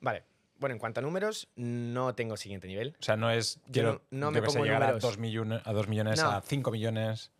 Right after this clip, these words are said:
Speaker 1: No me pongo números. Ese no es mi objetivo. Em, pero sí mi objetivo es reconectar con la, con la audiencia y generar emoción.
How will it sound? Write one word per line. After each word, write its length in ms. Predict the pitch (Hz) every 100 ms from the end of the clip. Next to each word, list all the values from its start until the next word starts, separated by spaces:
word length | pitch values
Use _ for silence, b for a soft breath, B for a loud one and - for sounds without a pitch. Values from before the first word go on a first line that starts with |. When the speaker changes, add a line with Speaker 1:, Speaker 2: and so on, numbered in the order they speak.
| -
Speaker 1:
No 240 | 131 143
me 100 | 151
pongo 180 | 151 147
números. 480 | 135 135 110 - - _ b b b b
Ese 180 | - 120
no 100 | 139
es 180 | 131 -
mi 440 | 127 123 120 117
objetivo. 420 | 110 - 107 110 92 B B B B B _ -
Em, 880 | 127 127 127 131 127 127 127 127 120
pero 240 | 135 131
sí 440 | 123 - 131 131 131
mi 120 | 123 123
objetivo 640 | 113 120 113 127 143 175 196 _ _ _ -
es 280 | 120 117 -
reconectar 920 | 123 - 117 120 110 104 - 120 120
con 240 | - 117 113
la, 560 | 110 107 104 104 101 95 92 101 -
con 120 | 123
la 60 | 113
audiencia 420 | 120 135 175 -
y 100 | 131
generar 340 | 120 113 110 107
emoción. 480 | 104 98 107 87